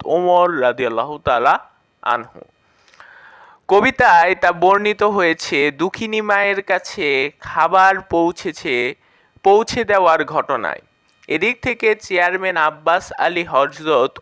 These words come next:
ওমরের সঙ্গে বৈসাদৃশ্যপূর্ণ। দেখো, গ নাম্বার প্রশ্নের উত্তরটা আমরা কিভাবে সাজিয়েছি। প্রথমে আমরা এই অংশে এক কথায় উত্তর দেওয়ার চেষ্টা করেছি, এইটুকু অংশে আমরা এক কথায় উত্তর দিয়েছি।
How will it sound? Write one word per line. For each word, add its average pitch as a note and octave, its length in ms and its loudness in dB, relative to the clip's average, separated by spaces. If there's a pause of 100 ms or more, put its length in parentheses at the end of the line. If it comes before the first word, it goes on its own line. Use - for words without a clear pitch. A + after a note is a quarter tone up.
ওমরের F#3+ 560 0 (400)
সঙ্গে F#3+ 480 -2
বৈসাদৃশ্যপূর্ণ। D3+ 1500 -8 (540)
দেখো, A#2+ 280 -2
গ D3 180 0
নাম্বার G3 360 0
প্রশ্নের G3 420 -6
উত্তরটা F#3 500 -6
আমরা C3 200 -2
কিভাবে E3+ 540 -4
সাজিয়েছি। G#2+ 680 -8 (480)
প্রথমে G3+ 420 0
আমরা E3+ 420 2
এই E3 260 -2
অংশে E3 320 -2
এক - 260 -4
কথায় F#3 300 -4
উত্তর F#3 320 -4
দেওয়ার F3+ 320 -2
চেষ্টা F3+ 360 -6
করেছি, B2+ 420 -8
এইটুকু C#3+ 380 -8
অংশে D3+ 460 -4 (400)
আমরা C3 240 -4
এক D#3+ 300 -4
কথায় F3+ 320 -4
উত্তর E3 320 -8
দিয়েছি। A#2+ 500 -12